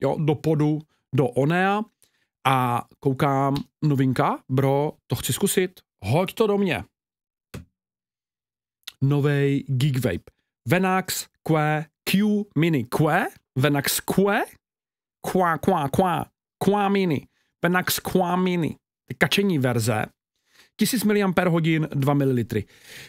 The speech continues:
Co je trošičku smutný u tohodle Venaxe, že je to vlastně to samé, co Sonderqué.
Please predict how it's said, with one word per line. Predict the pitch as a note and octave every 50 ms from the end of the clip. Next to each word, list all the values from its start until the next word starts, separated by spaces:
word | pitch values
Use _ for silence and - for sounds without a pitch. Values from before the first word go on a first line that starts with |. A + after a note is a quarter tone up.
| _ _ _ _ _ _ - - C3+ - - - - -
Co | - A3
je | A#3
trošičku | B3+ C4 A3 - A#3+ - - C4
smutný | - - B3 G3 - F#3 E3 D3 D#3 F#3+ B3 - -
u | E3+
tohodle | C3+ F#3 D#3 E3+ F3 G3 F#3
Venaxe, | F#3 F3+ F3 D#3+ - - - E3 C#3 C3+ E3+ A3+ - _ _ _ _ _ _ _ _ _ _ _ _ _ _ _ _ _ _ _ _ _ _ _ _ _ _ _ _ _ _ _ _ _ _ _ _ _ _ _ _ _ _ _ _ _ _ _ _ _ _ _ _ _ _ _ _ _ _ _ _ _ _ _ _ - - - - - _ _ _ _ _ _ _ - -
že | - E3+ G3
je | A3 A3
to | A3 B3 A3+
vlastně | G#3 - G3 - - A#3+ G#3
to | - G#3+
samé, | - - A#3 G3+ G#3 G3
co | - A3+
Sonderqué. | - - G#3 G3+ F#3+ G3 F#3 - D#3+ C#3+ G#2+ E2+ D#2